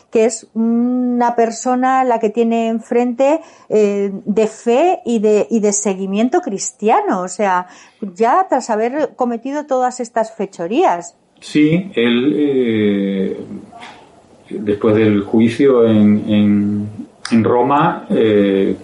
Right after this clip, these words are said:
Speaker 2: como, como hemos dicho, lo, lo llevan a, a ese convento apartado y, y efectivamente hay un, un cura irlandés que, mm, va a Málaga veinte años después para ver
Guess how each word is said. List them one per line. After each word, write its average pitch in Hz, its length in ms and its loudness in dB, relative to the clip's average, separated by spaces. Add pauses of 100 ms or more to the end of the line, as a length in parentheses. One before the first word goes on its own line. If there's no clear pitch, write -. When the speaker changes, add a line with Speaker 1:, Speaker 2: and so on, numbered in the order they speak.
(260)
Speaker 2:
como, 92 340 0
como 92 360 0
hemos 98 240 2
dicho, 117 360 2
lo, 104 200 2
lo 92 160 2
llevan 101 500 4
a, 98 680 -2
a 104 80 0
ese 98 440 0
convento 123 540 0
apartado 123 640 -2 (520)
y, 104 640 4
y 101 40 2
efectivamente 131 720 0
hay 120 160 4
un, 120 80 4 (460)
un 113 300 0
cura 147 340 2
irlandés 113 800 2
que, 107 240 0
mm, 92 1120 -6
va 117 180 0
a 120 60 -4
Málaga 139 680 -2 (380)
veinte 104 360 0
años 113 240 -4
después 151 480 0 (140)
para 110 260 -2
ver 139 440 0